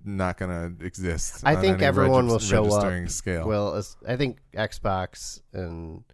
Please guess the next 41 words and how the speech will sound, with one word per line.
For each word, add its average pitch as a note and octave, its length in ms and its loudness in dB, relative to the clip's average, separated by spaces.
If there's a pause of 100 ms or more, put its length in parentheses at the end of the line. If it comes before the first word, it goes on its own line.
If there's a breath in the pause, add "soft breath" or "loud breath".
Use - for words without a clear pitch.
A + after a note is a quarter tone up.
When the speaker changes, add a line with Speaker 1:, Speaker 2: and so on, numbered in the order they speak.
(180)
Speaker 2:
or G2 80 -4
I F#2+ 80 -2
mean, F#2 140 -4
Microsoft G2+ 580 -2
and F2+ 240 -6
Sony F#2+ 380 -4
will E2+ 200 -6
show F2+ 340 -4
up D#2 220 -6
and D#2+ 140 -10
be D#2+ 140 -10
like, D2 420 -12
"Hey, D#2 280 -10
these F2 240 -14
are D2+ 100 -10
our B1 80 -12
consoles." - 720 -14 (560 soft breath)
Speaker 1:
Yeah, G#2+ 380 6 (200)
if, C3+ 240 4
if C3+ 140 4
Sony's D3 520 2
like, B2 380 2 (320)
"You G#2+ 140 0
know, G#2 160 4
we G2+ 160 4
have G#2+ 220 4
our, G2+ 260 4
our G2 120 2
new G2 160 0
console, F2 500 0
we're F2+ 180 -2
gonna F#2 160 -2
come F2+ 300 0
back." E2+ 460 0 (300)
Like, F2+ 180 -2
we F#2+ 100 -2
didn't G2+ 200 -2
have G2 180 0
anything F#2+ 360 -2
to F2 40 -2
show. - 140 -2